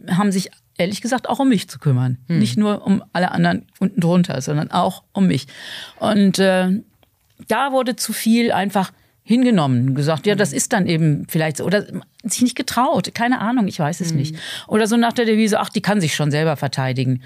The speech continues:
Speaker 2: Mhm.
Speaker 1: Äh, ja, kann sie, aber sie ist natürlich, also ich, aber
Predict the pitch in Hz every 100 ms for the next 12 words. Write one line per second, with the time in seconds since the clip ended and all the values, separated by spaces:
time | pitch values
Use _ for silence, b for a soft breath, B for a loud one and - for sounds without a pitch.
0 | B 156 147 143 B - 190 - - 190
1 | 233 269 240 269 339 233 208 190 180 240
2 | 214 226 226 208 170 - 180 - - b
3 | b - 196 190 190